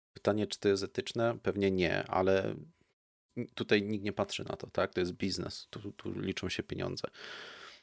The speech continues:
Ale, y, no, kwestia jest też taka, że to jest po prostu czyste gdybanie w tym momencie. Nie mamy na to dowodów, ja nie mam dowodów, więc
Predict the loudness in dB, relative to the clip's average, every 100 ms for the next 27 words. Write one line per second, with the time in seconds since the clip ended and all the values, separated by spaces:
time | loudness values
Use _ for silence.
0 | _ _ _ -2 4 6 6 6 0 -6
1 | -6 -6 -6 -12 -10 -10 -2 0 4 2
2 | 2 2 4 4 2 2 -4 -4 -6 -6
3 | -6 -4 -4 -2 2 4 2 0 -8 -6
4 | -6 -6 -8 -10 _ _ _ 0 4 6
5 | 4 2 0 0 4 4 4 2 2 2
6 | 2 0 0 0 0 -4 -8 -10 -8 -8
7 | -10